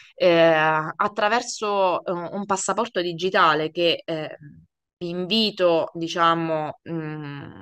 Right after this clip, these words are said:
a scovare su internet nomi già di importanti brand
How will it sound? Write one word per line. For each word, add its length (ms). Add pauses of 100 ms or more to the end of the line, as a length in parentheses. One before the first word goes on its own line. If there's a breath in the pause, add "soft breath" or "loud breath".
a 140
scovare 680
su 180
internet 840
nomi 500
già 300
di 360
importanti 760
brand 680